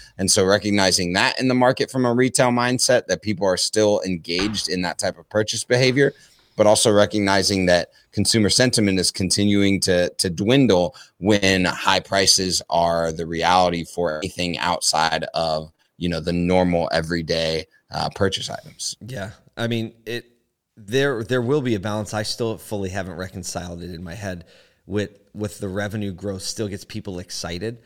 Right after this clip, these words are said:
Speaker 2: about seeing revenue
Speaker 1: Yep.
Speaker 2: growth. Like, Home Depot stocks were, I mean, their shares were, like, up four percent on the news. Um, I, I still, and maybe just because I'm not, uh, as, as savvy enough economist, but I still don't see how that's exciting news,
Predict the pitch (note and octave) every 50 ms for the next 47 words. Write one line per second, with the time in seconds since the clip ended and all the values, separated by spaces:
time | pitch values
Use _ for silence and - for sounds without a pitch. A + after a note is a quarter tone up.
0 | _ _ - - F2+ E2 F#2 - - - G#2 F#2 F2+ F2+ F2+ F2 F2+ G#2+ G#2+ G#2
1 | G2 - - C3+ C3 - G2 F#2 F#2+ F#2+ G#2+ G#2+ G2+ G#2 G2+ - G#2 G2 F#2 -
2 | - - - G#2+ F2 F2 - - - - F#2 F#2 F2 - F2+ F2 F2 F2 F2 G2+
3 | - - G2 F2+ F#2 - G2 F2+ F#2 - F2+ - - - - G2 F2+ - F2+ F2
4 | - - F#2 G#2 - - - G2+ F#2+ F2+ F2 F2+ F#2 F#2+ G#2+ C3+ E3 E3+ - -
5 | - _ _ _ _ _ _ _ _ - - G#2 G2+ F2+ F2 F2 F2 E2+ - _
6 | _ _ _ _ _ _ _ _ _ _ _ _ - G#2+ G#2+ - - A2 A2 -
7 | - - D3+ C#3 C3 B2 A#2 F2 E2+ G2+ G#2+ G#2+ G#2 G2+ G#2 F#2 D#2 - - G2
8 | F#2+ - G2+ F2 - G2 E2+ F2+ F2 F2+ F2+ F2 F2 F2 - _ _ _ - -
9 | F#2 F2+ D#2 D2+ D2 E2 F#2 - - - - - - - - F#2 F#2+ - - -
10 | F#2+ F2+ F2 G2 F#2 F2+ F2+ - - E2+ - - - F#2 F2+ F#2+ G#2 A2 - -
11 | - - F2+ D#2 - - F#2 F#2+ F#2 - - - B2+ B2+ B2 A#2+ A2 - - -
12 | G#2 F#2+ F2 F#2 F2+ F2 F2+ F2 - F#2 - - - - D#2+ E2 D#2+ D#2 D2+ E2+
13 | E2 C2 G1+ - - -